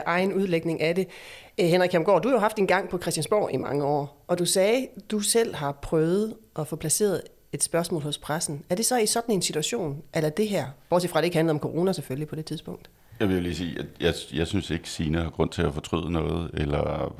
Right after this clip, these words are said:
Speaker 2: øh, har gjort noget forkert. Altså, hun har fået et, man kan også kalde det inspiration til et spørgsmål, og det har hun så vurderet var et relevant spørgsmål. Det er jo hendes, i virkeligheden, journalistiske funktion.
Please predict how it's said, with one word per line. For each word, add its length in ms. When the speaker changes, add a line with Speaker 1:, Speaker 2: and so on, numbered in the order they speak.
Speaker 2:
øh, 280
har 80
gjort 200
noget 160
forkert. 480
Altså, 200
hun 200
har 80
fået 500
et, 220
man 180
kan 100
også 180
kalde 160
det 120
inspiration 540
til 100
et 60
spørgsmål, 540
og 100
det 20
har 80
hun 80
så 100
vurderet 400
var 60
et 140
relevant 360
spørgsmål. 560
Det 60
er 40
jo 80
hendes, 400
i 40
virkeligheden, 260
journalistiske 520
funktion. 360